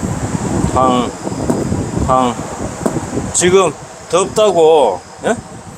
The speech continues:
덥다고 딴 사람들이 지금 수업에 안 왔잖아. 근데 혼자 왔잖아.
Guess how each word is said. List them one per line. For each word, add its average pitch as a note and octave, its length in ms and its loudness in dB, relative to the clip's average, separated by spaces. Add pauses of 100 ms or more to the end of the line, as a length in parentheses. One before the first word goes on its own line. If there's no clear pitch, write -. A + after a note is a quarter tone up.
(300)
덥다고 F3 500 4
딴 F3 200 4
사람들이 D#3 520 2
지금 C3+ 220 -2
수업에 E3+ 360 2
안 C3 140 4
왔잖아. D3 380 0 (880)
근데 D3 200 2
혼자 F#3 320 4
왔잖아. A2 400 0